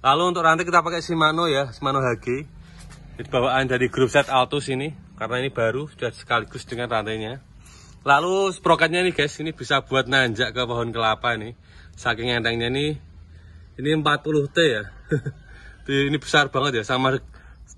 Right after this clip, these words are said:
sama chainringnya depan aja besarnya sama. <laughs> Jadi insya Allah ringan banget. Dan ini lumayan jangkrik ya guys. Nih, lumayan lah, jangkrik dikit-dikit.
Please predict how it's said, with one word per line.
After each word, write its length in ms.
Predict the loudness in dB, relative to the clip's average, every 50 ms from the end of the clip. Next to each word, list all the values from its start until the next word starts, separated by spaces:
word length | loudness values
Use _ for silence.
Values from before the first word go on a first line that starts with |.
| -20 -14 -2 2
sama 640 | 4 4 4 4 2 2 2 2 2 2 0 -2 -4 -4
chainringnya 560 | 0 0 0 0 0 -2 -2 -2 -2 -2 -4
depan 320 | -4 0 2 2 2 2 2
aja 160 | 0 0 -2
besarnya 400 | -2 0 0 0 2 2 0 -2
sama. 480 | -2 0 0 0 0 -2 -4 -4 -2 -2 -2 -2 -2 -6 -12 -14
<laughs> 360 | -20 -20 -20 -20 -20 -16 -14 -12
Jadi 320 | -6 0 2 4 4 4
insya 160 | 4 4 4 4
Allah 160 | 4 2 2
ringan 240 | 0 0 0 0 0
banget. 320 | -2 -2 -2 -4 -6 -8 -12 -20 -20 -10 -6
Dan 160 | -4 -4 -2
ini 160 | 0 0 2
lumayan 240 | 2 4 4 2 2
jangkrik 400 | 2 0 0 0 0 -2 -2 -2
ya 0 |
guys. 240 | -2 -2 -4 -6 -8 -18 -20 -20 -20 -20 -20 -20 -20 -20 -20 -20 -20 -20 -20 -20 -20 -20 -20 -20 -14 -10
Nih, 240 | -10 -8 -8 -10 -12 -16 -20 -20 -16
lumayan 320 | -10 -6 -4 -2 -2 0 -2
lah, 160 | -2 -4 -6 -10 -18 -14 -10 -8
jangkrik 320 | -6 -6 -6 -6 -8 -10
dikit-dikit. 400 | -10 -10 -10 -10 -8 -8 -8